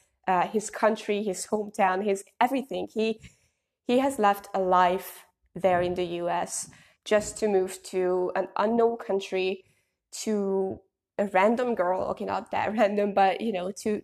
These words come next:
to ju-, just for a girl, um, to, to a job that he didn't even know yet, and, and obviously it's not his dream job.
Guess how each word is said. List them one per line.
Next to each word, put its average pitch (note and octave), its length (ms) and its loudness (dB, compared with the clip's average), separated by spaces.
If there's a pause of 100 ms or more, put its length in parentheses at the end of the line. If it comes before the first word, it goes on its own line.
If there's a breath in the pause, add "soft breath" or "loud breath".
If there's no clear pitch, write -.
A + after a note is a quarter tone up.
(140)
to - 100 -10
ju-, G#3+ 160 -4
just A#3 360 -8 (140)
for G3+ 280 4
a F#3+ 60 6
girl, F#3 540 4 (500 loud breath)
um, E3+ 560 4 (920)
to, F3+ 460 2
to G3 240 4
a F#3+ 60 6
job F#3+ 360 4
that F3+ 140 6
he G3 100 -4
didn't F#3 280 0
even - 340 -6
know G3+ 160 4
yet, G3+ 420 4
and, F3+ 180 -6
and F3+ 200 -6 (340)
obviously F#3+ 340 -2
it's - 120 -12
not F3+ 280 -2
his F3+ 280 -6
dream G#3 380 0
job. G#3 400 4